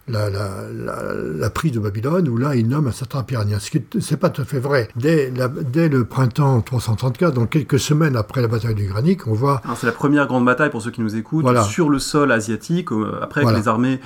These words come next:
Speaker 2: grecques et macédoniennes aient franchi l'Hellespont, donc, euh, la conquête est lancée avec, avec ce moment-là.
Speaker 1: Exactement, ça ouvre à, à, à Alexandre les portes de l'Asie mineure. Quand je dis ça ouvre à Alexandre les portes de l'Asie mineure, sous réserve qu'il n'y ait pas d'autres résistances perses par derrière. Or,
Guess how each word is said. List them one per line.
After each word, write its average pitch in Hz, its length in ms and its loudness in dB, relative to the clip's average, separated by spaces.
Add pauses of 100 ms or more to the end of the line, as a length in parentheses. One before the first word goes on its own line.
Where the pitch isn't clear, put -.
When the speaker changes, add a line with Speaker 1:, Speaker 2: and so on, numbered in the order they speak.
(200)
Speaker 2:
grecques 120 220 -2
et - 20 2
macédoniennes 117 400 0
aient 113 80 0
franchi 131 360 -4
l'Hellespont, 120 520 0
donc, 123 220 0
euh, 110 40 -4
la 101 100 -4
conquête 117 340 -4
est 113 40 -2
lancée 127 320 0
avec, 120 400 -2
avec 123 200 -2
ce - 100 0
moment-là. 113 340 2 (160)
Speaker 1:
Exactement, 131 540 2
ça 135 240 0
ouvre 127 240 2
à, 117 180 0
à, 120 320 -4
à - 140 -14
Alexandre 143 540 0
les 139 80 0
portes 156 260 0
de 131 60 2
l'Asie 127 280 0
mineure. 127 240 2
Quand 135 140 -2
je 110 60 0
dis 160 100 2
ça 139 160 0
ouvre 143 160 2
à 117 60 2
Alexandre 117 300 0
les 113 60 -2
portes 117 160 -2
de 110 60 -2
l'Asie 104 140 -2
mineure, 196 180 -2 (420)
sous - 240 -2
réserve 139 400 2
qu'il 175 280 0 (320)
n'y 123 120 4
ait 120 60 2
pas 165 220 0
d'autres 135 360 0
résistances 123 800 0
perses 175 300 -2
par 123 180 -4
derrière. 117 400 -4
Or, 170 320 0